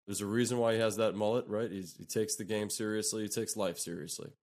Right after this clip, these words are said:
But no, he, he's an amazing blocker. He's leading the team in blocks and steals, and that's with very few minutes compared to some of these other guys. So he's putting in the hustle. He's trying to get that Dellavedova award.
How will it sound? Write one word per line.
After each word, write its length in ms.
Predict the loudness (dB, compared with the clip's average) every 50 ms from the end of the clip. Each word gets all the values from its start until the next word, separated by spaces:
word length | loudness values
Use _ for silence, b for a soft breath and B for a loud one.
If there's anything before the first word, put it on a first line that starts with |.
| _ _ _ _
But 140 | 2 4 6
no, 160 | 6 6 8
he, 340 | 8 6 6 6 2 -2 -4
he's 220 | 0 0 2 4 4
an 60 | 4
amazing 440 | 6 6 6 6 6 4 4 2 4
blocker. 720 | 4 4 4 4 2 0 2 2 4 4 4 4 2 -2
He's 200 | -4 -4 -2 2
leading 240 | 4 4 4 4 4
the 80 | 2
team 240 | 0 0 0 0 0
in 80 | -2 -2
blocks 440 | -2 -2 0 0 -2 -2 -2 -4 -4
and 120 | -2 -2
steals, 580 | -2 0 0 0 0 0 0 -2 -4 -6 -8 _
and 460 | 0 2 2 4 2 2 0 0 2
that's 320 | 2 2 2 2 0 -2 0
with 260 | 0 0 0 0 -4 -10
very 640 | -4 0 2 2 4 4 4 2 2 2 0 -2 -6 -10 -16 _ _ -20 -14
few 260 | -4 0 2 2 2
minutes 320 | 2 2 0 0 -2 -2
compared 420 | -4 -4 -6 -2 -2 -2 -2 -2 -4
to 300 | -4 -4 -4 -4 -6 -8 -12 _ -10 -6
some 180 | -6 -4 -4
of 80 | -4 -6
these 120 | -6 -4
other 200 | -6 -6 -6 -6
guys. 480 | -6 -6 -6 -4 -6 -6 -8 -8 -10 -10 _ _
So 160 | -4 -2 -2
he's 100 | -2 0
putting 240 | 2 0 2 4 4
in 80 | 4
the 100 | 4 4
hustle. 520 | 6 4 4 4 2 0 0 -2 -4 -8 _ _ _ _ _ _ _ _
He's 100 | -6 0
trying 220 | 2 2 4 4 2
to 40 |
get 160 | 2 0 0 2
that 260 | 2 2 2 2 2
Dellavedova 640 | 2 4 4 4 2 2 2 2 2 4 2 0 0
award. 360 | -2 -2 -4 -4 -6 -6